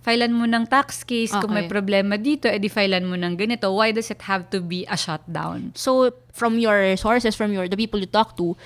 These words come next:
Speaker 2: it's not right that Calida went directly to the Supreme Court to use Quo Warranto. Tama ba?
Speaker 1: Number one, sinasabi nga nila, there are less re-, restrictive
Speaker 2: Oo.
Speaker 1: measures to do so. Number two, there are also many questions about whether Supreme Court is even the right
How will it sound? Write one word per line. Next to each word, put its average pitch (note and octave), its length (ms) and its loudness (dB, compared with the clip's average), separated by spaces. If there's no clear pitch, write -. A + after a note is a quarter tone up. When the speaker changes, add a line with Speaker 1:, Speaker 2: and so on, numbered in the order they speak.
Speaker 2:
it's G#3 240 -2
not G#3+ 160 2
right G3 320 0
that - 240 -6
Calida F#3+ 480 0
went F3 240 0
directly F#3 340 -2
to F#3+ 60 -2
the E3 320 -4
Supreme G#3+ 420 2
Court E3 380 -2
to G#3+ 80 0
use F3 400 0
Quo F3 160 0
Warranto. D3 560 -4
Tama E3+ 320 -2
ba? D3 240 -8
Speaker 1:
Number C4+ 400 0
one, A3 400 2
sinasabi A3 480 0
nga G3+ 80 0
nila, F#3+ 80 0
there G3 240 0
are G3+ 160 2
less G3+ 400 0
re-, G#3+ 320 0
restrictive G3+ 640 0
Speaker 2:
Oo. E3+ 240 0
Speaker 1:
measures G3+ 320 2
to A3+ 80 -2
do F#3+ 160 0
so. F#3 160 0
Number A#3 420 4
two, G3 300 -2
there G#3 260 2
are - 60 -12
also G#3+ 420 2
many G#3+ 300 4
questions F3+ 560 -2
about E3+ 320 0
whether G3 320 4
Supreme G3+ 420 0
Court F#3 220 2
is F#3+ 160 -6
even E3+ 400 0
the E3 80 2
right D#3 240 -2